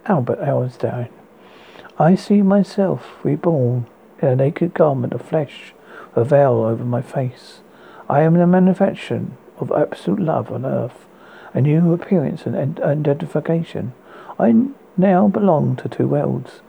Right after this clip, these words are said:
Divine was no beginning or end, and other confined to the corporal mundane existence growing towards its own death. I am the breath of life in a body with its own structure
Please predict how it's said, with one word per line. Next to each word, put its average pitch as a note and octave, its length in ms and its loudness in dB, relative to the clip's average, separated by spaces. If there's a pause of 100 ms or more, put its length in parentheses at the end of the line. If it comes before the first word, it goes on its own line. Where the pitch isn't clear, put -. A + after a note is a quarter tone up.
(240)
Divine D3 580 2
was C3 160 -6
no C3+ 160 0
beginning D#3+ 640 -2 (380)
or - 120 0
end, A#2 380 -2 (360)
and - 120 -2
other C#3 260 0
confined A#2+ 720 -2 (160)
to - 120 -6
the A#2+ 100 -4
corporal D3 480 -2
mundane C3+ 680 -2 (320)
existence D#3+ 560 0
growing B2+ 580 0 (360)
towards E3+ 460 2
its - 120 -10
own C3 220 -2
death. C3 400 0 (420)
I C3+ 120 0
am D3+ 120 2
the D#3+ 80 0
breath E3+ 360 0
of B2 120 -6
life C3+ 460 -2 (180)
in C3+ 80 -6
a C#3 60 -4
body C#3 440 -2 (480)
with D3 120 2
its D4 120 0
own F3 240 6
structure - 800 -4